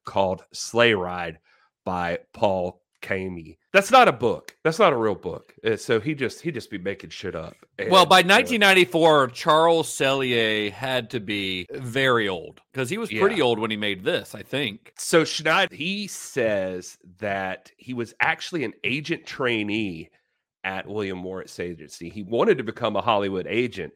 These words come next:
Speaker 1: and he realized pretty early on that that's not all it's cracked up to be. That was just something he was pursuing at the time. This is him on,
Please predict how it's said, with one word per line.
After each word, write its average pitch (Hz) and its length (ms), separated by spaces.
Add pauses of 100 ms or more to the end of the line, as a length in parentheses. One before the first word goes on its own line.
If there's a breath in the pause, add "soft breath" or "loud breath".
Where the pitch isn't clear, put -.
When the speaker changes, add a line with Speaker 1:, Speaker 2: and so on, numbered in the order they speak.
(300 soft breath)
Speaker 1:
and 110 320
he 117 160
realized 113 640
pretty 123 240
early 113 240
on 101 160
that 92 100
that's 104 240
not 101 160
all 90 160
it's 82 100
cracked 92 300
up 90 180
to - 60
be. 87 240
That 90 240
was - 140
just - 160
something 92 240
he 87 100
was 85 140
pursuing 90 440
at 82 80
the - 80
time. 82 280
This - 160
is 160 60
him 117 140
on, 98 140